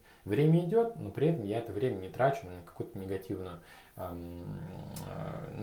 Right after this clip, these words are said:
негативные эмоции, а наоборот направляю свое внимание на то, а, что меня начинает наполнять, где у меня, может быть, начинает получаться и появляется какой-то результат. Дальше, это я уже не помню, какой пункт, это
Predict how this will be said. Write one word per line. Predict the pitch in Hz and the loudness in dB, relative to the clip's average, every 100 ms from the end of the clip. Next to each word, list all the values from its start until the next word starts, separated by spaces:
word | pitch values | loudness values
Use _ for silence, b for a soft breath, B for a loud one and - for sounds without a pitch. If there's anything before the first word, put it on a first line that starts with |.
| 107 | -4
негативные | 104 117 110 98 98 | -2 0 0 -2 0
эмоции, | 131 165 123 95 | 2 2 0 -4
а | |
наоборот | 95 120 - | -2 -2 -2
направляю | 101 - 98 104 | -4 -4 -2 -2
свое | - 92 90 | -4 -6 -8
внимание | 92 117 165 107 | -6 -2 -2 -2
на | 92 | -6
то, | - 117 147 - B B B | -4 0 0 -2 B B B
а, | 92 90 87 85 | -8 -6 -8 -10
что | - - 107 | -12 -8 -4
меня | 101 95 123 | -2 -2 -4
начинает | 104 - 101 101 | -6 -8 -10 -10
наполнять, | - 95 95 127 170 | -12 -10 -4 -2 -2
где | 98 87 | -4 -8
у | |
меня, | 101 127 | -6 -6
может | 98 117 107 | -6 -6 -8
быть, | 87 - | -10 -12
начинает | 85 - 101 101 - - _ _ | -14 -10 -8 -8 -10 -20 _ _
получаться | - 110 98 - 139 - - - B B - | 2 2 2 0 2 2 0 -6 B B -12
и | |
появляется | - 92 95 123 - | -4 -2 -2 -4 -8
какой-то | - 104 - | -8 -8 -6
результат. | 87 82 82 85 82 - B B B B B B | -8 -8 -10 -10 -12 -16 B B B B B B
Дальше, | 107 123 101 - - 85 - _ | 2 4 4 0 -6 -8 -10 _
это | 110 107 - 101 95 | -6 -6 -2 -2 0
я | 95 101 | 0 0
уже | 95 92 | 0 -4
не | 92 | -8
помню, | - 104 92 87 82 | -4 -4 -4 -6 -10
какой | - 87 82 | -12 -10 -10
пункт, | - 123 139 - - | -6 0 0 -2 -10
это | 101 - | -14 -16